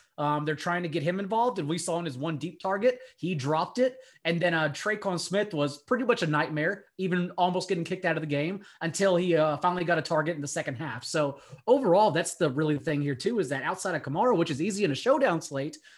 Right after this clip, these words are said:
but in a main slate, you can't really stack him with anyone like Winston with anyone.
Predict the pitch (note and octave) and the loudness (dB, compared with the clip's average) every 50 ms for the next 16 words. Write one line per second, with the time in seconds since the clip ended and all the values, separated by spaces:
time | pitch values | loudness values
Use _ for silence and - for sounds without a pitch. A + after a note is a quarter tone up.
0 | _ - F3 F3 E3+ D#3 D3+ D#3 G3 C4 D4 C#4 - - D#3 C#3+ C#3 C3+ C#3 C#3 | _ -2 0 2 2 2 2 2 2 2 2 2 0 0 0 0 0 0 0 -2
1 | - - _ _ _ _ _ D#3 D3+ - C4+ C4 C4+ C4 A3 F#3 - - G3 F#3 | -6 -12 _ _ _ _ _ -6 0 2 4 6 6 6 4 4 2 2 2 2
2 | G#3 A#3+ A#3+ - A3 F#3+ F3+ E3 E3 F3 E3 E3 E3 - F3 E3+ E3+ D#3+ D#3 D3+ | 2 2 0 0 0 0 -2 -4 -4 -4 -4 -4 -2 -2 -4 -2 -2 0 0 2
3 | D3+ D3 D3 C#3+ C#3 - - D3 D3 C#3+ - - C#3 C#3+ C#3+ E3 A3 B3 G#3 B2+ | 2 2 0 0 -2 -2 -2 -2 -2 -2 -2 -4 -4 -2 -2 0 0 0 0 -2
4 | F#2 F2 F#2 | -4 -8 -14